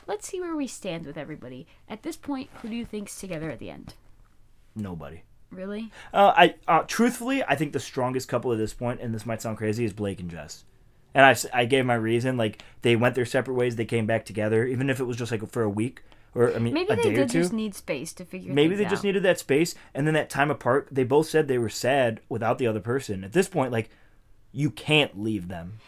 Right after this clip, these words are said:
Speaker 1: I think Jess definitely made some poor decisions, but I feel like if that's the process she needed,
Speaker 2: Yeah.
Speaker 1: it is, I think I said this last episode, but I feel like it is very reflective of Dylan Barber and Hannah G's
Speaker 2: Yeah.
Speaker 1: relationship.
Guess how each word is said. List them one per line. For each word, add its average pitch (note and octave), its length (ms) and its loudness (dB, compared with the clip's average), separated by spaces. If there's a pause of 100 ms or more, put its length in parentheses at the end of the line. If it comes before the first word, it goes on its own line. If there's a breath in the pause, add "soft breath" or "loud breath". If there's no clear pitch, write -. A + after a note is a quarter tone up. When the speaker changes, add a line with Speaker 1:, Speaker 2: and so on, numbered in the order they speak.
(140 loud breath)
Speaker 1:
I C4+ 80 -8
think F#4 200 -6
Jess B3+ 220 -6
definitely G#3+ 520 -8
made G3+ 240 -6
some G3 140 -8
poor F#3 280 -8
decisions, F#3+ 560 -10
but F#3+ 140 -10
I G3 80 -8
feel G#3 180 -8
like G#3+ 160 -8
if F#3+ 100 -10
that's E3+ 300 -6
the G3 80 -14
process F3+ 480 -8
she F#3+ 300 -12
needed, F#3 480 -8 (240 loud breath)
Speaker 2:
Yeah. F#3 180 -12
Speaker 1:
it G#3 140 4
is, B3 260 0
I A3 100 -4
think C4 200 -6
I B3+ 80 -4
said G#3 180 -8
this F#3+ 340 -10
last - 320 -8
episode, G3 360 -10
but F#3 100 -6
I F3+ 60 -6
feel G3+ 160 -6
like G3 160 -6
it - 80 -10
is F3+ 160 -6
very F3 260 -4
reflective E3+ 680 -10
of D#3+ 240 -12 (420 soft breath)
Dylan E3+ 320 -4
Barber D3+ 480 -8
and D3+ 160 -6
Hannah E3 360 -8
G's D#3 440 -8
Speaker 2:
Yeah. F#2 140 -8 (320)
Speaker 1:
relationship. D#3 720 -6